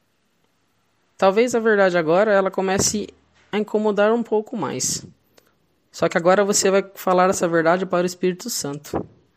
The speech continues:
Você vai deixar o Espírito Santo te mostrar como que você irá melhorar isso, isso. Isso é o que nós tínhamos para trabalhar hoje. Quando você tiver a oportunidade de descansar, eu desejo a você um ótimo descanso.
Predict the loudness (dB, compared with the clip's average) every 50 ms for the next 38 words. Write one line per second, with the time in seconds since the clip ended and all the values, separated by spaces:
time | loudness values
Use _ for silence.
0 | _ _ _ -6 -4 -2 0 0 0 2 2 0 0 0 0 0 0 -2 -2 -4
1 | -4 -4 -4 -6 -6 -6 -6 -8 -8 -6 -6 -6 -6 -6 -8 -8 -6 -4 -4 -4
2 | -4 -8 _ _ _ _ _ _ _ _ _ _ _ _ _ _ _ _ _ _
3 | _ _ _ _ _ _ _ _ _ _ -4 -4 -2 -2 -4 -6 -6 -6 -6 -6
4 | -4 -4 -2 -2 -2 -2 -2 -4 -6 -10 -14 _ _ _ _ _ -6 -4 -4 -2
5 | -2 -2 -2 -2 -2 -2 -2 -4 -6 -8 -10 -10 -8 -6 -4 -4 -4 -6 -6 -8
6 | -8 -8 -8 -10 -10 -12 -18 _ _ _ -20 -20 -20 -20 -20 _ _ _ _ -4
7 | -2 -2 0 2 0 0 0 0 -2 -2 -2 -4 -4 -4 -6 -6 -6 -6 -6 -6
8 | -8 -8 -10 -8 -6 -6 -6 -4 -6 -6 -6 -8 -8 -8 -10 -12 -16 -18 _ _
9 | _ _ _ -20 -20 _ _ _ _ _ _ _ -20 -20 _ _ _ _ _ _
10 | _ _ _ _ _ _ _ _ -8 -6 -6 -4 -4 -6 -8 -8 -10 -12 -12 _
11 | -10 -6 -4 -4 -4 -4 -4 -6 -8 -10 -10 -10 -10 -8 -8 -8 -8 -10 -12 -12
12 | -12 -10 -10 -10 -10 -8 -8 -8 -8 -8 -10 -14 _ _ -20 _ -16 -14 -12 -12
13 | -10 -8 -6 -6 -6 -4 -6 -6 -8 -8 -8 -8 -8 -8 -6 -8 -8 -8 -8 -8
14 | -8 -8 -10 -10 -12 -12 -12 -12 -12 -12 -14 -16